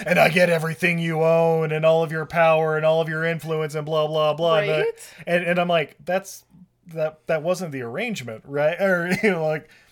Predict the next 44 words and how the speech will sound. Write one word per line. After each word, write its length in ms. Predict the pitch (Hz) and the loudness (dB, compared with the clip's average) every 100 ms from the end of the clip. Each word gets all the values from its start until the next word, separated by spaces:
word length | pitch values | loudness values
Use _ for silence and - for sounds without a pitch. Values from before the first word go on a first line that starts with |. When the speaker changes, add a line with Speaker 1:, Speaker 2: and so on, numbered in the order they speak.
| _ 170 | _ -12
Speaker 1:
you 260 | 160 160 | -8 -6
think 180 | 190 185 | -4 -4
they 80 | 185 | -2
would 160 | 180 | -4
have 80 | 175 | -4
agreed 320 | 147 175 208 | -6 -6 -6
to 40 | 202 | -4
that? 200 | 220 180 | -2 0
Eh, 220 | 185 185 | 6 6
it 20 | |
doesn't 260 | 180 180 170 | 6 2 2
matter. 300 | 175 170 170 | 4 6 6
I 100 | 165 | 4
have, 200 | 170 151 | 2 0
I 120 | 160 | -2
have 100 | 156 | 0
the 80 | 147 | 0
power 220 | 147 156 | 0 0
of 60 | 147 | 2
the 40 | 151 | 2
Speaker 2:
Yeah, 40 | |
Speaker 1:
rock, 160 | 147 147 | 0 2
blah, 100 | - | 2
blah, 120 | 143 | 4
Speaker 2:
yeah, 300 | 143 143 139 | 4 2 0
Speaker 1:
blah. 120 | 254 | -2
Speaker 2:
it's, 240 | 254 - - | -4 -8 -12
it's 220 | - - | -12 -6
sort 140 | - | -4
of 40 | 294 | -2
Speaker 1:
Convenience. 160 | 147 226 | -2 -2
Speaker 2:
vague, 460 | 214 208 202 196 214 | -2 -2 -4 -8 -6
but 160 | 247 | -4
he 120 | 247 | -4
can 100 | 320 | -6
only 160 | 311 311 | -6 -4
grant 240 | 294 277 | -4 -4
one 200 | 254 262 | -6 -8
wish 420 | 233 180 190 - - - - - | -10 -10 -12 -16 -18 -20 -12 -8
until 280 | 262 311 | -4 -4
he 80 | 277 | -4
decides 380 | 269 269 254 226 | -6 -6 -6 -4
later 220 | 233 214 | -4 -6
he 160 | 208 | -10